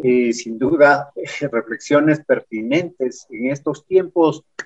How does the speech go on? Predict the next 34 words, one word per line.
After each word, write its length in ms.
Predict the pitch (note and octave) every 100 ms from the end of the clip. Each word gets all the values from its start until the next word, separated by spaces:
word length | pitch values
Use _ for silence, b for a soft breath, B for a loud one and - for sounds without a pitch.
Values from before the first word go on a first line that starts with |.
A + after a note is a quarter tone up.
| _
que, 340 | C3+ C3+ C3
como 260 | - C3 C3
todos 340 | G#3 G#3+ G3
sabemos, 680 | - C#3 F#3 F#3+ F#3 E3+ C3+ -
eh, 420 | C3+ C3 B2 B2 -
han 260 | A#2 A#2 G#2
dado 340 | C#3+ D3+ C#3+
cambios 420 | - D3 D3+ C#3+
diametrales. 640 | C3 A#2 A2 - C#3 C3 A#2
La 160 | A#2
covid 360 | - - C#3 C#3
nos 240 | C3 B2+
dio 200 | - C3+
cambios 360 | C3+ C3 C3+ B2
diametrales, 680 | A2+ G#2 - C3 C3+ A#2 _ _ _ -
el 80 |
relacionamiento. 1000 | A2+ A#2+ A2+ A#2 A2 B2+ C#3 C3+ C3+ A2+
Cuando, 680 | - A2+ A2+ A2+ A2+ A2 G#2 - _ _
eh, 580 | B2+ B2 A#2 A2+ A2 G#2
San 220 | G#2 B2 A2+
Rita 500 | B2+ B2 C3+ B2 A#2
mencionaba 1080 | A2 G#2+ - A2 G#2+ B2+ B2 A#2 A#2 - _ _ _
eso 480 | A#2 A#2+ A#2+ - B2+
de 200 | A#2 A2
que, 260 | - A2 -
¿qué 220 | - C#3 C#3
quieren 400 | C#3 C3+ C3 B2+
los 180 | A2+
chicos? 480 | - C3+ C3 C3+ A#2+
Quieren 260 | - C#3+ C#3+
encontrar 420 | C3 A#2+ G#2+ C3
a 80 | A#2
sus 180 | - G2+
amigos. 500 | A#2 D3 G#2+ F2+